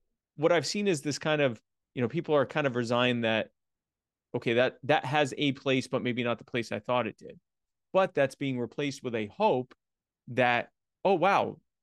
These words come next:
what you're doing with You Are the Power, and like you said, what many other organizations are doing now, is actually bearing fruit and, and getting results. And, wow, I don't have to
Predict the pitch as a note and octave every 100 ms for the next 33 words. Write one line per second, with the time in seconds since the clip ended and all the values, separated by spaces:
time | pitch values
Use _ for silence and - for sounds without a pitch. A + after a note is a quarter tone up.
0 | _ _ - C3 C#3 F#3 G3+ F3+ C3+ C#3
1 | C#3+ A#2+ A2+ A2+ D#3 C#3 A#2+ C#3 - G#2
2 | G2 A#2+ A2+ B2 A2+ A2 A2 A2 G#2+ G#2+
3 | A2 G#2 - G#2 G2+ G#2+ G#2 G#2+ G#2+ _
4 | _ - E3+ D#3+ C#3+ - B2+ - B2 A#2
5 | A2+ - _ A#2+ A#2 A#2 A2 - C#3 A#2+
6 | - - A#2 A2 A2+ G#2 A2 A2 G2+ F#2+
7 | A#2 G2+ - - _ _ _ A#2+ A2 G#2+
8 | G2 _ _ _ B2+ E3 G#2+ - B2 A2+
9 | C3 F3 - A2 G#2+ - - G#2+ F#2+